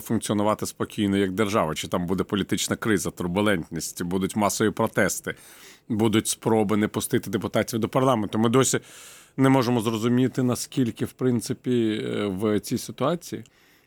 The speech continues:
може парламент, е, функціонувати з тією кількістю депутатів, які є. Тобто одні експерти кажуть, що там потрібно не менше, ніж сто депутатів, щоб він функціонував, а опозиційні депутати вже, е, відмовилися від участі у цьому парламенті. І таким чином, якщо це так,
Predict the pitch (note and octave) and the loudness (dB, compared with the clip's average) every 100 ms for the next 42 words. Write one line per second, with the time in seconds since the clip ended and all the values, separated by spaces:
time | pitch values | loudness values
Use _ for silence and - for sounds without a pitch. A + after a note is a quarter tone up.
0 | - A2 A2+ B2+ A#2+ - A2+ A#2+ A#2 A2 | -6 2 4 4 2 0 2 2 2 -2
1 | - A#2 A2 G2+ B2 A2+ B2 A#2+ B2 - | -2 0 0 0 -2 -2 0 2 2 0
2 | F#2+ - G#2 G2 - F#2 - - F#2 F2+ | -4 -2 0 0 -2 -6 -6 -8 -6 -6
3 | - C#3+ C#3+ G2+ F#2 F2 A#2 A2 G2 D#2 | -2 -2 -2 0 0 0 -2 -2 0 -4
4 | - - _ - G2 G2+ A#2 F#2+ - G2+ | -6 -20 _ -6 -2 2 2 0 -2 -4
5 | - F#2 G2+ G2 - G2 G#2 F#2 G2+ G#2 | -2 -4 -2 -2 -4 -4 -4 -4 -4 -4
6 | F#2+ G2 F#2+ G#2 F#2 G2 G2 - - G#2+ | -2 0 0 -2 -4 -2 -2 -2 -2 -2
7 | F2+ F2 G2+ G2+ F#2+ B2 - - - - | -2 -4 -4 -4 -4 -6 -10 -20 -12 -4
8 | G2 G#2+ - G2+ - A2 G#2 F#2+ G2 - | 0 0 -2 -4 -2 0 2 2 0 -8
9 | - - B2 A#2 A#2+ A2 - B2+ G#2+ G#2 | -20 -4 0 2 2 0 2 2 4 0
10 | G#2+ A#2 G#2 F#2 F#2 G2+ _ - G2 F#2+ | 0 0 0 -2 -2 -4 _ -8 0 2
11 | F#2+ G2 A2 G#2+ G2 F#2 - F2+ F#2 - | 2 2 2 2 2 0 0 -2 -2 -8
12 | - - - C#3+ A#2 G#2+ - G2+ - G2 | -20 -20 -4 0 0 -2 0 -2 0 0
13 | - F#2 F2+ F#2 G2+ G2+ F2+ - F#2 G#2+ | 0 0 0 -2 -2 -4 -4 -4 -4 -2
14 | F#2+ F#2 - F#2 F#2+ - A3 - | 0 0 0 -2 -2 0 -2 -2